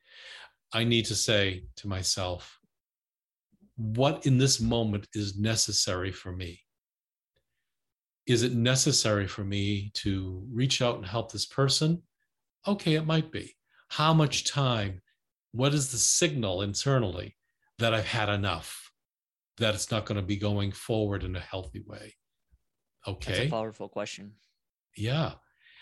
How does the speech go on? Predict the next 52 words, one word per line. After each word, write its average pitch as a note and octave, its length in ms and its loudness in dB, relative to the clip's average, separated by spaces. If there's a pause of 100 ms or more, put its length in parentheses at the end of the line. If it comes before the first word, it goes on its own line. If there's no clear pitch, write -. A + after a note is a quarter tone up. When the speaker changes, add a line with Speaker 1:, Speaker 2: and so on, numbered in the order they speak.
(160)
Speaker 1:
And B2 120 0
so A2+ 280 2
I G#2+ 140 2
need G#2+ 220 4
to G#2 200 -4 (340)
bring B2+ 400 6
the C3 60 2
conversation A#2+ 720 -2
to A2+ 160 -4
a A2+ 40 -6
close. A2 760 -4 (480)
Now, A2+ 100 0
that's C3+ 260 2
difficult C#3 560 0
because A2 360 -2
the G#2 60 -6
people A2 340 0
I C#3 120 2
attract G#2+ 460 -2 (240)
are C3+ 100 2
chatterboxes. C3+ 1080 -2 (180)
They C#3+ 140 2
just - 320 0
need C3 260 4
to - 100 -12
talk. - 520 -4 (600)
And B2 140 2
I, C3 60 4
it's C3 180 0
hard B2+ 300 2
to C#3+ 120 2
interrupt A#2+ 440 0
and A#2 100 -2
say, A2 300 0 (180)
"Wait B2 260 4
a B2 40 4
minute, F#2 180 -2
I G2 40 -4
gotta F#2 200 -8
go." F2+ 340 -6 (800)
I A2 200 2
got, A#2 200 2
I A2 60 2
have A2+ 120 0
to G#2 100 -4
think C3+ 360 2
of G#2+ 120 0
ways G#2+ 320 2
in G#2 100 0
which - 380 -6
to A#2+ 100 -2
do A#2 60 2